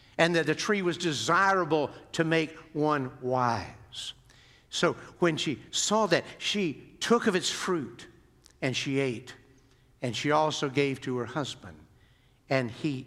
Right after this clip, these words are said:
ate. What happened here? Satan mixed his lies with God's holy word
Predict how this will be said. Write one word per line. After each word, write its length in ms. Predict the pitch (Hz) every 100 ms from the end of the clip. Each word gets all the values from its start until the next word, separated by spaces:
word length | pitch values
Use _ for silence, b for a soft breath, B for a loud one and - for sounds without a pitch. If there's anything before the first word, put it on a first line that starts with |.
| -
ate. 380 | 92 - - - _
What 160 | 170
happened 320 | 139 160 143 123
here? 180 | 101 B B B -
Satan 480 | - 170 180 170 - B -
mixed 640 | 139 175 - - - - B -
his 260 | 175 165
lies 640 | 147 151 165 151 139 131 127
with 220 | 135 110
God's 480 | 131 147 143 127 - - -
holy 320 | - 156 143
word 480 | 120 143 131 113 B